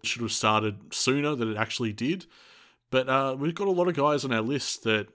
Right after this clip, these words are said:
I just, I have question marks over. And not question marks as in, "Oh, should we move them on?" Legitimate, could they be anything question marks? We just don't know. We don't have a V F L comp to see them right now.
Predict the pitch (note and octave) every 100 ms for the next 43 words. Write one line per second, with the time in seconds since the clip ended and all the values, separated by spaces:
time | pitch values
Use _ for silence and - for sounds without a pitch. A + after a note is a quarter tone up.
0 | _ _ _ - - - - C3 - B2
1 | C#3+ - - - - D3 F#3 - A3+ C4
2 | - C#3+ G#2+ G2 - F#2+ F#2+ G2 B2+ F3+
3 | - D#3 D3 - A#2+ A#2 A2 A2 G#2+ G2+
4 | G2+ G2+ - - - A2 G#2+ G2+ A2+ A2
5 | A2 G#2+ G2+ G2+ A2+ G2+ G2 - _ D3+
6 | F3+ D3+ G3+ G3 F#3+ E3+ E3+ - _ _
7 | - - G#3 G3+ E3+ D#3+ D#3+ D#3 D#3 B2+
8 | D#3 D3 C3 A2+ G#2+ B2+ B2 - G#2 F#2+
9 | F#2 G2 - - - _ _ _ _ -
10 | E3+ D#3 E3 E3 - D#3 F3 A#2 A2+ D#3+
11 | D#3+ F3 C3+ C3+ C#3 C#3 A2+ - D3 -
12 | G#2+ C#3+ D#3 G#2 F#2+ F#2+ G2+ F#2 F#2+